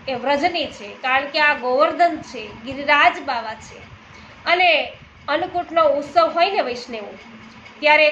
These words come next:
ગોવર્ધન પૂજા છે ને એ પણ આ જ ચોકમાં કરવામાં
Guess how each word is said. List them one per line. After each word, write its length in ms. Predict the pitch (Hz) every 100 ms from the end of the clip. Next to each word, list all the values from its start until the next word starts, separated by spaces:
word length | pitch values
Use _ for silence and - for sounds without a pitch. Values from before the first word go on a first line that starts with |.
| 240
ગોવર્ધન 420 | 294 311 311 302
પૂજા 360 | - 277 330 339
છે 140 | 403
ને 140 | - - 277
એ 40 |
પણ 280 | 311 302 285 -
આ 180 | 302 370
જ 20 | 320
ચોકમાં 440 | 285 - 254 240 233
કરવામાં 480 | 233 226 226 269